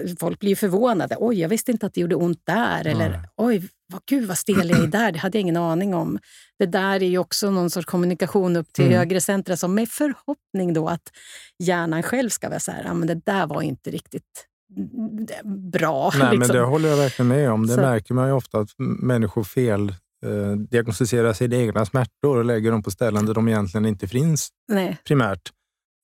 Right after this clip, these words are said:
Speaker 2: Eh, och det kan man behöva påpeka ibland, att
Speaker 1: Ja.
Speaker 2: det, det där har du ont för att du har en dålig höft faktiskt.
Speaker 1: Just
Speaker 2: Det,
Speaker 1: det.
Speaker 2: det är ganska svårt ibland att säga
Speaker 1: Nej, men
Speaker 2: vad
Speaker 1: det är jättesvårt.
Speaker 2: ursprungssmärtan
Speaker 1: Smärtan.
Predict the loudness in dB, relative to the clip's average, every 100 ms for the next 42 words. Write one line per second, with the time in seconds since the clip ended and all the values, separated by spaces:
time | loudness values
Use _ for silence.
0 | -4 -2 0 0 0 0 2 2 2 2
1 | 0 -2 -12 _ -2 0 2 0 0 0
2 | 2 2 2 2 0 0 -4 -2 0 2
3 | 2 2 2 2 0 -2 -2 0 0 0
4 | 2 2 2 0 -2 -6 -10 -6 -6 -8
5 | -6 0 0 0 -2 -2 -2 0 0 0
6 | -2 -4 -6 -6 -6 -2 -2 -2 -2 2
7 | 4 6 6 4 2 0 2 2 4 2
8 | 0 2 2 2 0 -8 -8 -2 0 0
9 | 0